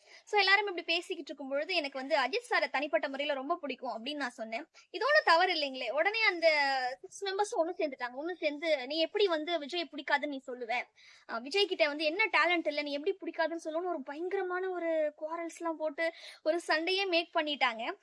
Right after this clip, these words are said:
அதை நான் அங்க மட்டும் வந்து ஃபீல் பண்ணது கிடையாது. நிறைய இடங்கள்ல நான் பார்த்திருக்கேன். விஜய் சாரோட ரசிகைகளா இருக்கட்டும், இல்ல ரசிகர்களாக இருக்கட்டும், நான் எல்லாரையும் குத்தம் சொல்ல விரும்பல. But, ஆ, நிறைய இடங்கள்ல இது நடக்குது அப்படின்றத நான் பதிவு பண்றேன்.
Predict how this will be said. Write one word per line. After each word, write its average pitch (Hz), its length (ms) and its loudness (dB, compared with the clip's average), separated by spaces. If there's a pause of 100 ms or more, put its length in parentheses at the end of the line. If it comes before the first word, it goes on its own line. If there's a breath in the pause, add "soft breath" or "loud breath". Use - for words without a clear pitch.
(160 soft breath)
அதை 247 180 -6
நான் 233 120 0
அங்க 285 180 -2
மட்டும் 392 320 0
வந்து 302 600 2
ஃபீல் 330 200 -4
பண்ணது 254 200 -4
கிடையாது. 226 340 0
நிறைய 359 340 2
இடங்கள்ல 359 280 0
நான் 277 200 -2
பார்த்திருக்கேன். 262 580 -4 (640)
விஜய் 370 400 0
சாரோட 330 300 4 (240)
ரசிகைகளா 320 600 0
இருக்கட்டும், 294 380 -2
இல்ல 269 100 -2
ரசிகர்களாக 311 720 -2
இருக்கட்டும், 269 380 -6
நான் 226 140 -10
எல்லாரையும் 339 420 0
குத்தம் 302 160 -4
சொல்ல 262 240 -2
விரும்பல. 220 260 -6 (440 loud breath)
But, - 260 -6
ஆ, 185 380 -4
நிறைய 370 320 6
இடங்கள்ல 415 300 6
இது 339 100 4
நடக்குது 320 440 2
அப்படின்றத 277 340 -2
நான் 311 220 2
பதிவு 269 280 -6
பண்றேன். - 280 -10